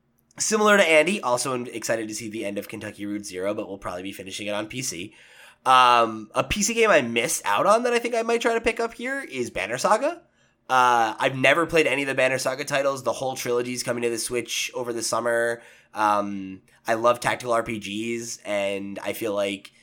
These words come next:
you know, this is a good home for this kind of game, you know, jump in, jump out kind of thing. And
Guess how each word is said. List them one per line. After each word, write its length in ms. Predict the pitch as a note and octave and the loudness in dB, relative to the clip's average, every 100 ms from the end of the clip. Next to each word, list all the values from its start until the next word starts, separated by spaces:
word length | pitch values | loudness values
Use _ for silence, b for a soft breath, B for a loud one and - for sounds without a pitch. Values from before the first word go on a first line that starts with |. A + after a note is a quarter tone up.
| b b | b b
you 120 | A2 | -4
know, 100 | G#2+ | -2
this 220 | G2+ B2 | -2 -2
is 60 | C3 | -2
a 60 | |
good 240 | B2 A#2+ A#2+ | -2 0 -2
home 400 | G#2+ G#2+ A2 A2+ | -2 -4 -4 -8
for 340 | A2+ A2 A2 | -8 -4 -4
this 200 | G#2+ A2+ | -4 -4
kind 180 | - A2 | -4 -6
of 60 | G#2+ | -6
game, 380 | G2+ A2 C3 - | -6 -8 -10 -12
you 100 | C3+ | -6
know, 100 | C3 | -2
jump 240 | A#2+ G#2+ | -2 -2
in, 120 | A2+ | -4
jump 200 | A2 G#2 | -4 -4
out 200 | G#2 A2 | -4 -4
kind 160 | B2 A#2+ | -4 -6
of 80 | A#2 | -2
thing. 320 | B2+ B2 A#2 | 0 0 -2
And 200 | G#2 | -6